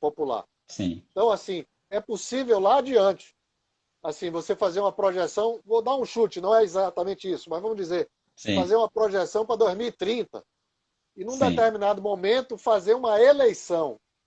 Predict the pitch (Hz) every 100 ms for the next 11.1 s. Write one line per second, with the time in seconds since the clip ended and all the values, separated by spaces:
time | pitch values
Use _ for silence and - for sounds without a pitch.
0 | _ - 254 262 208 190 180 175 147 175
1 | 196 160 170 151 _ 170 156 - 147 139
2 | - _ _ _ _ _ _ 160 135 -
3 | 196 196 135 160 185 220 - _ - 240
4 | 254 - _ _ _ - 165 185 208 185
5 | - 175 180 190 127 - _ 165 170 147
6 | 131 180 180 135 165 185 190 _ 208 170
7 | 185 226 233 196 156 - 190 185 175 -
8 | 202 240 - _ _ _ 190 208 208 214
9 | 170 170 220 233 240 208 208 214 - 190
10 | 196 196 226 202 180 202 190 160 165 135